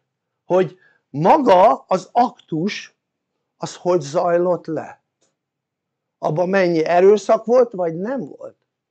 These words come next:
Érted? És onnantól kezdve az, mint információ is el van tárolva az elmédben. És vissza tudsz rá emlékezni.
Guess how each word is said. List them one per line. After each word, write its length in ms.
Érted? 580
És 260
onnantól 580
kezdve 840
az, 280
mint 300
információ 1000
is 340
el 300
van 300
tárolva 760
az 320
elmédben. 1400
És 160
vissza 540
tudsz 320
rá 300
emlékezni. 1080